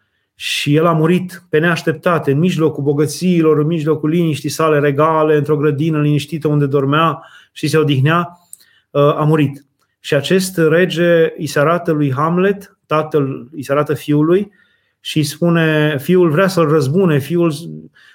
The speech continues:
se tulbură, se, se mâhnește pentru ce s-a întâmplat, pentru că tatăl îi spune, "Uite cine mi-a făcut, uite ce mi-a făcut", adică fratele lui și mama sa, fratele tatălui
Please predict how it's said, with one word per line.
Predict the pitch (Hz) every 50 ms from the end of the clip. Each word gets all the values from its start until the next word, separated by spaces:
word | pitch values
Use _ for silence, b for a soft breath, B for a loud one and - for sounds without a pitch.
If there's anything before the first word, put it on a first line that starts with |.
| b b
se | _ - -
tulbură, | 151 147 - 202 214 202 175 143 147 143 139
se, | 135 - 160 156 160 160 143
se | - - 156 156
mâhnește | 156 151 156 147 151 180 214 214 180 143 - 160
pentru | 151 151 151 151
ce | 151 170
s-a | 156 151 156
întâmplat, | 156 156 151 147 147 180 190 180 160 -
pentru | 151 143 139 135
că | 139 151 147 143
tatăl | 143 - 170 170 170 170
îi | 160 151
spune, | 151 - - 170 151
"Uite | 156 160 156 165
cine | 147 - - 143 139
mi-a | 135 127 113
făcut, | 120 113 143 156 151
uite | 156 156 143 151
ce | 135 139 143
mi-a | 143 131
făcut", | 135 - 143 139 127
adică | 127 127 131 127 135
fratele | 127 - 160 156 156 156 156 139 135
lui | 135 131 147 165 170
și | 147 - 143
mama | 147 147 147 143 135 127
sa, | - - 151 170 190 190 b b b b b b b b b b b
fratele | - - 165 170 170 165 - 147 143 139 139 139 135 127 127 131
tatălui | 156 156 156 151 151 165 160 175 185 185 180 180 180